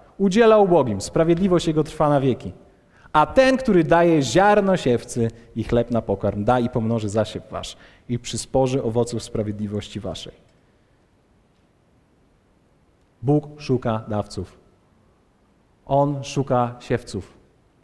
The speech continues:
ponieważ on wie, że jak znajdzie taką osobę, która jest dawcą, to on dostarczy jeszcze więcej ziarna, bo wie, że taka osoba go nie przeje, tylko go rozda.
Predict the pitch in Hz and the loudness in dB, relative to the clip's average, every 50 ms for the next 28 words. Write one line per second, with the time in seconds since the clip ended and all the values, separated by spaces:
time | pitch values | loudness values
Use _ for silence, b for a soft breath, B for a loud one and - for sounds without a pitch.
0 | _ _ 127 127 131 127 123 123 127 139 139 143 139 131 139 135 135 127 127 120 | _ _ -2 0 2 2 2 2 2 0 0 0 0 0 2 2 2 2 2 2
1 | 117 113 110 113 127 135 139 139 131 139 - 139 135 - 139 139 131 135 - 127 | 2 2 0 -2 -2 -2 -2 -2 -2 -2 -2 -2 -2 -2 -4 -4 -4 -2 -2 -2
2 | 113 120 120 117 - 123 123 117 117 113 110 107 120 113 110 - - 120 110 113 | -2 -2 -4 -4 -2 0 2 2 2 2 0 0 0 -2 -2 -2 -4 -4 -4 -4
3 | 113 B B B B B - 123 127 131 131 123 123 - - 131 127 123 - - | -6 B B B B B -2 -2 0 0 -2 -4 -4 -2 0 -2 -2 0 -2 -2
4 | 120 131 131 131 - 135 120 127 135 135 131 143 135 120 131 127 120 117 117 110 | 0 0 0 -2 -4 -4 -2 -2 -2 -2 -2 -2 -2 0 2 2 2 2 0 0
5 | 110 113 113 113 B B B B B B 117 120 117 127 131 120 113 110 120 113 | 0 -2 -2 -6 B B B B B B -4 -2 0 2 2 2 2 0 -2 -2
6 | - 123 - 127 123 120 - 127 123 127 123 123 127 139 139 135 139 - - - | -2 -2 0 0 0 0 0 2 0 2 2 2 2 2 2 0 0 -2 0 2
7 | 139 123 117 117 - 127 120 131 120 110 120 120 117 117 110 95 95 98 - | 4 4 4 2 2 0 0 0 0 2 2 2 2 2 0 -2 -4 -6 -8